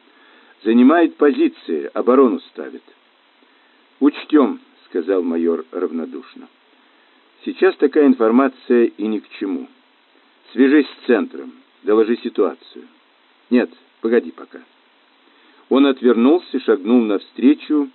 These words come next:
объявившемуся наконец-то Михалычу. Тот даже в полумраке выглядел печально, потому что успел разглядеть лежавший навзничь труп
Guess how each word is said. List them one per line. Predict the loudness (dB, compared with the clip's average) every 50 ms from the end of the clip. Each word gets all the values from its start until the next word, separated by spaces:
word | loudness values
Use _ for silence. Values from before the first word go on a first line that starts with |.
| _ _ _ _ _ _
объявившемуся | -2 -2 -2 -2 -6 -8 0 2 2 2 2 0 -4 -4 -4 -4 -4 -6 -8
наконец-то | -8 -6 -4 -4 -2 -2 -2 -2 -4 -6 _ _ -12
Михалычу. | -12 -12 -12 -12 -12 -12 -14 -16 -18 _ -20 -20 -20 _ _ _ _ _ _ _ _ _ _ _ _ _ _ 0
Тот | 2 2 2 2 -2 -10 -12
даже | -4 -2 0 0 0 2 2 2 0
в | 0 -4 _ _
полумраке | 2 4 4 6 6 6 6 4 2 -2 -6 _ -12 -8
выглядел | -6 -6 -6 -6 -8 -8 -8 -10 -12 _
печально, | -16 -20 -12 -10 -10 -10 -10 -14 -20 -20 -20
потому | -20 -14 -12 -10 -10 -10
что | -10 -10 -10 -10
успел | -10 -10 -6 _ 2 2 2 2 0 -4
разглядеть | -4 -4 -4 -4 -4 -4 -4 -4 -2 -2 -4 -6 -6 -6 -12 -20 _ _ _ _ _ _ _ _
лежавший | -10 -8 -4 0 0 0 0 -2 -6 -8 -8 -6
навзничь | -4 -2 -2 -2 -4 -4 -8 -10 -10 -10 -10 -14 -18 -8
труп | -4 0 0 0 -2